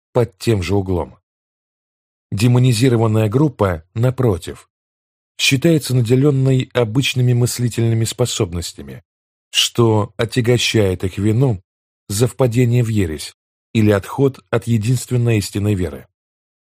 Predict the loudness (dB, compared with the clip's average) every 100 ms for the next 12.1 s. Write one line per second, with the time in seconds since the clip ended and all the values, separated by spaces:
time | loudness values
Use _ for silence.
0 | _ _ _ _ _ -12 -2 0 2 2
1 | 2 0 -2 0 0 2 2 0 0 -2
2 | -2 -4 -4 0 0 -2 -14 _ _ -16
3 | -4 0 2 2 0 -2 0 0 0 -2
4 | -2 0 2 0 -2 -6 -6 -4 -4 -4
5 | -2 -2 0 0 0 -2 -10 -12 _ _
6 | _ _ _ 0 0 -2 -6 -6 -2 -2
7 | 0 0 2 0 0 0 0 -2 -6 -6
8 | -4 -4 -4 -4 -6 -6 -16 -20 _ _
9 | _ _ _ _ _ 0 2 2 0 -2
10 | 0 -2 -2 -4 -2 0 0 -2 -6 _
11 | _ _ -6 -4 -2 -4 -2 -4 -4 -8